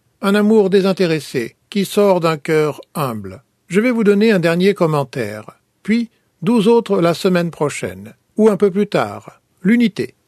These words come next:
C'est une autre chose qui a toujours été une grande préoccupation pour moi. Jésus a prié dans Jean dix-sept, « Afin que tous soient un, comme toi, Père, tu es en moi et moi en toi, qu'eux aussi soient en nous,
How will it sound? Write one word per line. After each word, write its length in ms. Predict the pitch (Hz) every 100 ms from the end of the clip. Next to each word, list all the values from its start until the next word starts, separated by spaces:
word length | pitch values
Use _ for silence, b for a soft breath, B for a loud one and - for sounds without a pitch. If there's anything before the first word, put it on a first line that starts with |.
| _ _ _
C'est 180 | - 214
une 100 | 240
autre 240 | 277 -
chose 440 | 190 - 233 165 156
qui 120 | 190
a 60 | 185
toujours 260 | 214 226
été 340 | 190 - 208 -
une 200 | 190 185
grande 480 | 151 220 233 202
préoccupation 880 | 190 - 196 - 196 180 156 - 202
pour 220 | 180 170 147
moi. 260 | 113 98 _ _ _ -
Jésus 340 | 175 214 226
a 60 | 226
prié 360 | - 214 220 208
dans 200 | 170 156
Jean 180 | 175
dix-sept, « 540 | 170 160 - 113 - - - _ _
Afin 280 | - 208 247
que 100 | 226
tous 220 | 226 233
soient 360 | 220 - 196 180 -
un, 220 | 147 117 - _ _
comme 240 | - 180 180
toi, 320 | 214 180 147
Père, 360 | 190 156 127 127 -
tu 160 | 196
es 60 | 190
en 160 | 175
moi 320 | 170 185 160 165
et 20 |
moi 240 | 170 190
en 140 | 170 156
toi, 340 | 185 165 117 _ _ _
qu'eux 140 | -
aussi 380 | 240 208 - 226
soient 320 | 196 202 190
en 140 | 185 185
nous, 280 | 185 180